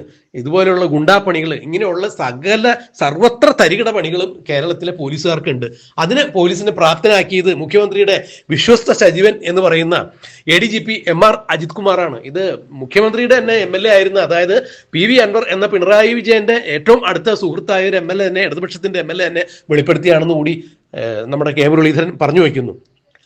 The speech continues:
അതെന്തിനു വേണ്ടിയാ? അതായത് പോലീസുകാർ ഇങ്ങനെ പല വഴിവിട്ട പ്രവർത്തനങ്ങൾ നടത്തുമ്പോ ആഭ്യന്തര വകുപ്പ് മന്ത്രിയായ പിണറായി വിജയൻ അതിന് കൃത്യമായ പങ്കുണ്ട് എന്ന് കൂടി കെ മുരളീധരൻ പറയുന്നുണ്ട്. മുരളീധരൻ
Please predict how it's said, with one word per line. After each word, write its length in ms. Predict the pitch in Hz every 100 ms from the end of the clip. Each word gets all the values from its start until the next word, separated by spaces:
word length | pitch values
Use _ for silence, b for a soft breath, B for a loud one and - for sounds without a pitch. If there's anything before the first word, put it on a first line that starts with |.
| -
അതെന്തിനു 300 | 170 180 202
വേണ്ടിയാ? 360 | 202 185 170 - b b b _ _ _
അതായത് 520 | 156 160 175 180 254 175
പോലീസുകാർ 720 | 156 196 226 254 247 226 247
ഇങ്ങനെ 340 | 190 180 214
പല 240 | 190 160
വഴിവിട്ട 480 | 214 185 180 226 226
പ്രവർത്തനങ്ങൾ 520 | 226 208 175 208 214
നടത്തുമ്പോ 540 | 214 190 - 220 214 127
ആഭ്യന്തര 360 | 127 170 185
വകുപ്പ് 240 | 208 196 208
മന്ത്രിയായ 360 | 196 196 190
പിണറായി 320 | 185 180 160 185
വിജയൻ 240 | 190 196
അതിന് 140 | 185
കൃത്യമായ 520 | 156 135 208 175 185 190 B B 160
പങ്കുണ്ട് 360 | 156 196 180
എന്ന് 240 | 196 165 180
കൂടി 200 | 165 165
കെ 180 | 165
മുരളീധരൻ 400 | 151 156 151 165
പറയുന്നുണ്ട്. 400 | 151 143 139 113 110 _ _ _ _ _ _ _ _ _ _ B B B B B B
മുരളീധരൻ 760 | 151 208 247 247 254 254 247